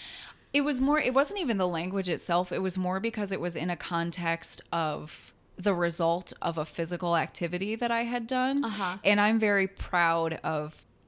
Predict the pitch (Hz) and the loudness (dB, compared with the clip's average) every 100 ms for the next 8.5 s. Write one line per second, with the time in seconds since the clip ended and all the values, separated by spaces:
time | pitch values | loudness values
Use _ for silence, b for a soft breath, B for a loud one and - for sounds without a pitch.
0 | _ 175 180 175 180 180 175 170 165 165 | _ 6 6 4 0 0 0 0 0 0
1 | - 165 175 175 180 165 165 170 175 165 | -2 -2 -2 -2 -4 -2 0 2 0 0
2 | 175 175 160 - 165 160 170 165 - 262 | -2 -4 -4 -2 -2 0 -2 -2 0 0
3 | 220 214 180 165 160 170 175 165 160 165 | 2 2 4 2 2 2 2 -2 -2 0
4 | 160 - - - 196 175 175 175 156 202 | -2 -4 -10 -4 0 2 2 2 2 4
5 | 190 233 226 214 202 - - - - - | 4 4 4 2 0 -4 -16 -20 -20 -20
6 | - - 196 - 214 208 170 160 170 - | 0 2 2 0 0 0 -2 -4 -6 -6
7 | 220 233 220 196 202 175 170 165 156 - | -2 -2 0 2 4 4 2 0 -4 -8
8 | - - 170 165 160 | -12 -4 -2 -2 -6